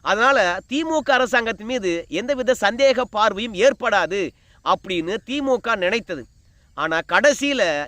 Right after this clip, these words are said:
திருமாவளவன் அவர்கள் வந்து பாத்தீங்கன்னா, சாதியின் பக்கம் நின்று இருப்பதனால திமுக தீயாய் கக்கி இருக்கிறது. வேங்கவயல் பிரச்சனையில இன்னும் என்ன ஆதாரம் கொடுக்க வேண்டியிருக்குது?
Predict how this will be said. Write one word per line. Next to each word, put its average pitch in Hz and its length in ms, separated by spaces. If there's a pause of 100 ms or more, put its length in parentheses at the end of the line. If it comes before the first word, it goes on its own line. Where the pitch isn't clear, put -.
திருமாவளவன் 269 500
அவர்கள் 202 340
வந்து 247 160
பாத்தீங்கன்னா, 143 460
சாதியின் 277 580
பக்கம் 214 300
நின்று 240 260
இருப்பதனால 208 560 (520)
திமுக 240 600 (120)
தீயாய் 247 540
கக்கி 196 200
இருக்கிறது. 175 800 (680)
வேங்கவயல் 277 500
பிரச்சனையில 190 640 (200)
இன்னும் 254 380
என்ன 262 320
ஆதாரம் 247 520
கொடுக்க 247 300
வேண்டியிருக்குது? 185 500